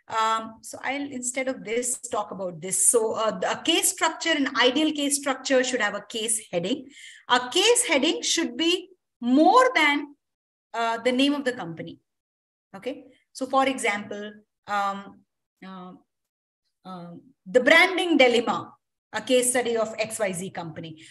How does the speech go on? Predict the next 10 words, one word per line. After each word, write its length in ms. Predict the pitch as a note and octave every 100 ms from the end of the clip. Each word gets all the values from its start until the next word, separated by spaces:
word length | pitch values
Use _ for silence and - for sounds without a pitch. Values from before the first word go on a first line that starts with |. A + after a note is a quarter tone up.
| _
or 120 | C4 C4+
X 260 | C#4+ D4
Y 220 | F4+ F4+ C#4
Z 180 | E4 E4
company 540 | C4 B3+ C4 C4+ B3+
into 340 | A#3+ A#3 A#3
a 60 | G3+
branding 460 | F3+ G#3+ G#3 G3+ F#3+
dilemma. 460 | F3 E3+ E3+ E3+ - -
Okay. 220 | - C#4+